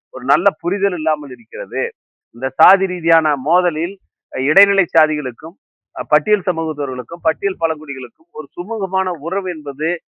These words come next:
எட்டப்படாமல் இருக்கிறது. இதை சாதகமாக பயன்படுத்தி கொண்டு இடஒதுக்கீட்டை ஒழித்து கட்டுவது என்பதுதான் இதுல வந்து முக்கியமான விஷயம் ஒழிய, இதுல ஒன்றிய அரசு சொல்லக்கூடிய பொய்யான அல்லது இப்போதைக்கு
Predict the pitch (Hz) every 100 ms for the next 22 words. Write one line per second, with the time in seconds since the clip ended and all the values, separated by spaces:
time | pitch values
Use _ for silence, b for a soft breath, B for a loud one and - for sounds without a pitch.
0 | _ _ 135 - 180 196 180 185 185 156
1 | 147 147 127 147 170 135 156 214 202 _
2 | _ 160 196 254 233 220 220 214 - 175
3 | 180 170 165 _ 147 131 147 156 _ _
4 | - 151 226 226 214 196 180 190 175 208
5 | 185 196 180 185 175 160 151 151 208 185
6 | 170 156 156 165 151 - 170 160 156 -
7 | 135 110 104 120 156 - _ _ _ 139
8 | 170 175 160 196 226 214 196 175 - 160
9 | 170 - 139 135 156 170 - _ _ _
10 | 170 196 220 220 214 214 214 220 - _
11 | _ - 151 190 170 170 156 143 - 214
12 | 208 202 196